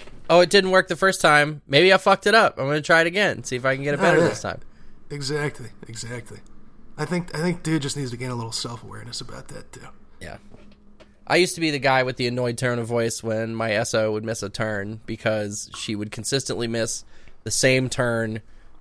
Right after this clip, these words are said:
Speaker 1: to our home from the grocery store. So this was a trip that we would make <laughs> all the time. And she would fucking, like, just miss the turn and go,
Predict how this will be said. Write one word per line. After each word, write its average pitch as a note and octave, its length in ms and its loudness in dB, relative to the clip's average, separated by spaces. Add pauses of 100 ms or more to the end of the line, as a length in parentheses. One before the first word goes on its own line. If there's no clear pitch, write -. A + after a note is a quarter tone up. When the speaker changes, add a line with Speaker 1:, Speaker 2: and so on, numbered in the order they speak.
Speaker 1:
to D3+ 260 2
our C3+ 160 6
home A#2+ 500 2
from B2+ 280 0
the A#2+ 80 0
grocery A#2+ 400 2
store. F2+ 340 -2
So - 140 -4
this B2+ 160 -2
was D3+ 100 0
a C#3+ 60 0
trip C#3 220 2
that C3 140 0
we B2 120 0
would A#2 120 0
make A#2 240 2
<laughs> - 40 0
all A#2+ 260 6
the A#2+ 80 2
time. G#2+ 480 -2 (720)
And A2 140 -4
she B2 160 -2
would A2+ 200 0
fucking, - 460 -2
like, A#2+ 300 -4
just A2+ 260 -6
miss A#2 200 2
the A#2 100 -6
turn A2+ 280 -2
and G#2+ 100 -6
go, G#2+ 80 -4